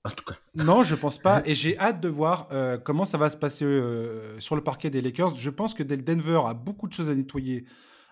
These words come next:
Speaker 2: euh, dans sa discipline et dans sa, dans sa, dans sa capacité à maintenir une concentration, euh, pendant quarante-huit minutes. Et face à ces Lakers, il va vraiment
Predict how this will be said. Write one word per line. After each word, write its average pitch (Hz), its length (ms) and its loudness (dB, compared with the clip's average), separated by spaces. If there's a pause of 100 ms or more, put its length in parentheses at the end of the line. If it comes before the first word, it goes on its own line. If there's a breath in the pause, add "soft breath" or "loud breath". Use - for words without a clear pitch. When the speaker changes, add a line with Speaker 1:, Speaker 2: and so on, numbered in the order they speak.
Speaker 2:
euh, 120 140 -4
dans 127 120 -2
sa 123 140 -2
discipline 170 920 -2 (500 loud breath)
et 127 500 -2 (360)
dans 123 100 -4
sa, 120 400 -6
dans 117 140 -8
sa, 110 400 -10 (160)
dans - 80 -20
sa - 140 -14 (220)
capacité 180 580 0
à 135 60 6
maintenir 156 420 -2
une 135 100 0
concentration, 147 800 -4
euh, 107 40 -6
pendant 117 220 -8
quarante-huit 143 460 -4
minutes. 165 380 -4 (560 loud breath)
Et 127 100 -4
face 196 240 4
à 175 40 2
ces 165 140 0
Lakers, 156 400 2
il 123 80 -4
va 120 120 -4
vraiment 165 680 -2